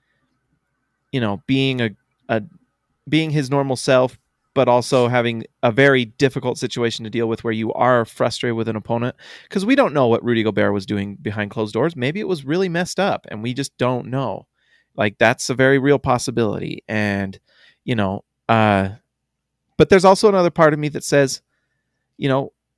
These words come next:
is Donovan Mitchell taking the advantage of this to, like, to kind of promote a future that he would like to see that doesn't include Rudy Gobert and saying, "Hey, I, uh, I, you know, I'm sick of this situation and I,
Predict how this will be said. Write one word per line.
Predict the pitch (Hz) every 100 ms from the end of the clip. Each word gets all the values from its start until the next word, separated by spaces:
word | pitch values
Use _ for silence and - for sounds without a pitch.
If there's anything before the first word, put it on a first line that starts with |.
| 139
is | 120
Donovan | 147 165 156
Mitchell | 156 175
taking | 156 165 156 151 143
the | 143 - -
advantage | 120 123 135 139
of | 139 123
this | 135 139 -
to, | - 120
like, | 113 107 - - _ _ _ _ _ _ _ _ _ -
to | - 143 127 120 120 113 110 104 -
kind | 139 131
of | 120 -
promote | - 120 123 131 131 - -
a | 113
future | - 135 131 151 143
that | 117 110
he | - 143 147
would | 147 147
like | 143 -
to | 139
see | - 143 160
that | 143 - -
doesn't | 117 117 135
include | 131 - 143 143
Rudy | 139 143
Gobert | 131 117 123 170
and | 135
saying, | - 127
"Hey, | 120 127 139 143 _ _ _ _ _ -
I, | 117 123 131 131
uh, | 123 120 113 113 _ _ _ _ _ _ _ _ 113
I, | 113
you | 117 123 120 117 117
know, | 120 101 101 -
I'm | 120
sick | - 147
of | 131
this | 135
situation | 143 - 120 120 147 202 196
and | 113
I, | 101 104